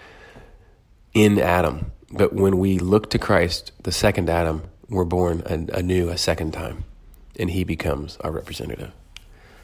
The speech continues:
So this is all wrapped up in this, and, and it's wrapped up in what Paul, you know, Ananias says to Paul, "Rise and be baptized." Why is that important? Is it just a perfunctory ritual? No. It means that it's an outward expression of what has happened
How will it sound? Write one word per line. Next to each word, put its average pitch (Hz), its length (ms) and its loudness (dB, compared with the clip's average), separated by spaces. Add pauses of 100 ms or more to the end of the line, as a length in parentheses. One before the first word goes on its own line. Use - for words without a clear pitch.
(760)
So - 180 8
this 147 160 8
is 151 100 8
all 147 140 12
wrapped 127 260 10
up - 480 6 (180)
in 110 160 6
this, 104 160 4
and, 110 120 8
and 107 100 8
it's 113 140 6
wrapped 123 240 10
up 131 160 10
in 127 320 6
what 107 160 2
Paul, 120 480 8 (300)
you 110 60 4
know, 104 240 10
Ananias 110 460 8
says 117 180 8
to - 60 2
Paul, 98 320 8
"Rise 110 300 8
and 113 80 2
be 110 60 6
baptized." 104 680 2 (100)
Why 110 240 6
is 131 80 6
that 123 180 8
important? 110 500 6
Is 90 120 -4
it 104 80 0
just 101 200 -4
a 98 60 0
perfunctory 104 520 4
ritual? 104 380 4
No. 135 560 6 (880)
It 123 140 8
means 143 340 10
that 131 380 8
it's 113 120 0
an 127 120 2
outward 120 340 8
expression 131 460 6
of 101 100 6
what 113 180 8
has 104 80 4
happened 107 680 2